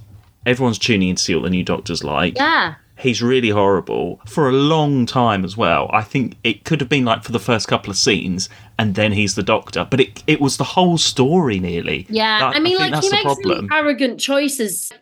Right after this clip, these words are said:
Speaker 2: No, I, I can deal with him having a bit of a complex, right? That I can sort of deal with.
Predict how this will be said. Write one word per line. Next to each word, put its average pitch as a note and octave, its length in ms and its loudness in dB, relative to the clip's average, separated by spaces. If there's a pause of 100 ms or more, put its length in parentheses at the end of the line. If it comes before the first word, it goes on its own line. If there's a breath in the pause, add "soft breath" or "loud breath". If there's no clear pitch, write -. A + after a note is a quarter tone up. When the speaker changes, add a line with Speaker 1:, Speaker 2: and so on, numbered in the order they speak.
(100)
Speaker 2:
No, C4+ 200 0
I, D4 300 -2
I - 20 2
can E4+ 220 0
deal F4+ 280 0
with D4+ 160 0
him C4 140 0
having A#3+ 320 0
a G#3+ 60 -2
bit A3 260 -2
of G#3 160 -4
a G3 220 2
complex, F3+ 840 -4
right? F3 480 0 (340)
That C4 160 0
I C#4 60 0
can C4+ 180 -2
sort A3 220 -2
of F#3 60 -8
deal G#3 260 0
with. D3+ 200 -2